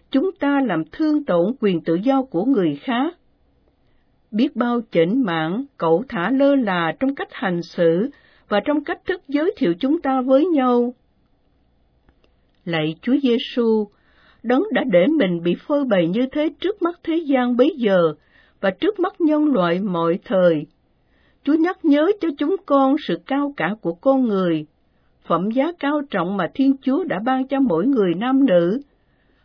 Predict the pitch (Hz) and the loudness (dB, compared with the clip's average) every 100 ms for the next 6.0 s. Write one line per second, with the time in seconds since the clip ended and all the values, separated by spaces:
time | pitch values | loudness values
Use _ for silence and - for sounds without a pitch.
0 | _ - 180 208 240 247 254 370 - 156 | _ -6 -4 -2 0 0 0 -6 -8 -8
1 | 180 233 285 269 294 277 247 247 240 - | -4 -2 0 2 2 0 -2 -2 -6 -10
2 | _ _ _ - 339 311 370 359 233 202 | _ _ _ -6 -4 -4 -4 -4 -2 -2
3 | 170 165 - - 311 302 302 262 175 - | -2 -4 -6 -6 -6 -4 -4 -2 -4 -4
4 | 208 180 160 233 262 254 - 165 160 175 | -4 -2 -2 0 0 -2 -6 -4 -4 -4
5 | - _ _ _ _ _ _ 185 185 240 | -10 _ _ _ _ _ _ -2 0 0